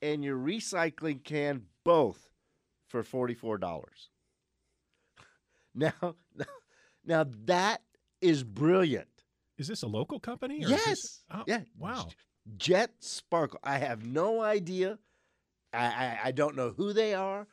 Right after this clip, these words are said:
Speaker 1: I don't know how good a job they do. But for forty-four dollars, it's definitely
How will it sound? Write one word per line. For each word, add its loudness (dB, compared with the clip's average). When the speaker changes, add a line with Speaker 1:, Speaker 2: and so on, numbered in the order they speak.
Speaker 1:
I -2
don't 0
know -2
how -2
good 2
a -2
job -2
they 0
do. 0
But 0
for -2
forty-four 2
dollars, 2
it's 2
definitely 2